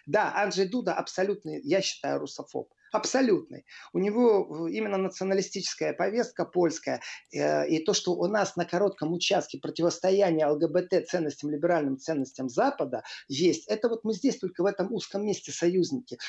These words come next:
Во всём остальном у меня нету союзнических и договорных обязательств ни с Дудой, ни с партией. Вот. А Рафал Ташковский — это человек, который ярко выраженно, знаете, такой, один в пиджаке, в галстуке, второй в джинсах, в футболке.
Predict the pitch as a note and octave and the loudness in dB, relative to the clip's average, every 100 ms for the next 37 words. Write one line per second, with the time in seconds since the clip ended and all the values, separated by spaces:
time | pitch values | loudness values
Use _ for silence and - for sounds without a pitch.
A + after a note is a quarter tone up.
0 | - G3 G3 B3+ B3 - A#3 B3 C4+ G3+ | -2 0 2 2 2 2 2 4 4 2
1 | F#3+ A3 A3+ B3 A#3 E3 F3 F#3+ F3 D#3+ | -2 -2 0 0 -2 -4 -2 0 0 -4
2 | - - D3 E3 E3 E3 F#3 F#3+ F#3 D#3 | -6 -6 -6 -4 0 2 2 2 -2 -4
3 | D3 D#3 G#3 G#3 E3 - - - E3 D3+ | -4 0 0 -2 -8 -10 -8 2 4 4
4 | F#3+ A3+ F#3+ E3+ D#3 D3+ - G#3+ G#3 - | 0 0 4 4 2 -4 0 2 2 2
5 | E3+ D#3+ - - - D#3 E3+ D#3+ - - | 0 0 -2 -12 -12 -4 0 0 -2 -2
6 | D#3 E3+ D#3 D3+ F3 - A#3+ A3+ G#3+ - | 2 2 2 0 0 2 2 2 -2 0
7 | C#4 C#4+ - - E3 G#3 A3 A3 G#3 - | 2 0 0 -4 -4 -4 -2 0 0 -2
8 | - G3 G#3 C#4 - F#3 G3 E3+ D#3+ G#3+ | -2 -2 0 -2 -2 -4 0 0 2 0
9 | G#3 F3+ F3 C#4+ C#4 F#3 E3 D3+ C#3 A3+ | 0 0 4 4 4 2 0 0 0 0
10 | - - E3 F3+ C3 - - - D#3 D#3 | 0 -8 -4 -2 0 -4 -8 -4 -2 0
11 | A#3+ G3 - - E3 C#3+ F#3 G#3+ F3+ C#3+ | 0 0 -4 -8 -2 0 0 0 0 2
12 | C4+ A#3+ - E3+ D#3+ F#3+ F#3 - G#3 G3 | 0 0 -6 -8 -4 -2 -2 -2 -4 -4
13 | - - E3+ D#3+ E3 - - | -8 -8 -8 0 0 -2 -8